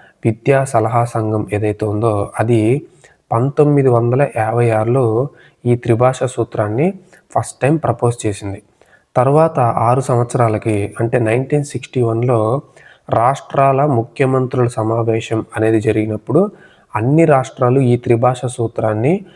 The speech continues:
అమలు చేయాలి అని ఆ సమావేశంలో అంగీకరించారు. ఇక్కడ రెండు బిట్లు అడుగుతాడు. కేంద్ర ప్రభుత్వ విద్యా సలహా సంఘము త్రిభాషా సూత్రాన్ని ఏ సంవత్సరంలో ప్రపోజ్ చేసింది?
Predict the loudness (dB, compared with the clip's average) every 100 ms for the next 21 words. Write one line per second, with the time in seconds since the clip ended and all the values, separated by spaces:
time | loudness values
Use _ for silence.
0 | -20 -6 0 2 2 2 -2 0 0 0
1 | -2 -4 _ -2 0 2 0 0 -2 -2
2 | 0 0 0 0 -2 0 0 0 -2 0
3 | 2 2 0 -4 -6 -14 -16 _ _ _
4 | _ _ 0 2 2 4 2 2 0 0
5 | -4 -6 -8 _ _ _ 0 2 4 4
6 | 4 2 2 2 2 2 0 0 0 0
7 | 0 0 -4 -6 -2 0 0 -2 -18 -20
8 | _ -2 2 2 0 -2 -4 -6 -4 -6
9 | -2 -2 -2 -8 _ _ 2 2 2 0
10 | 0 0 0 2 2 0 0 -2 -2 -2
11 | -2 -2 -4 -2 -2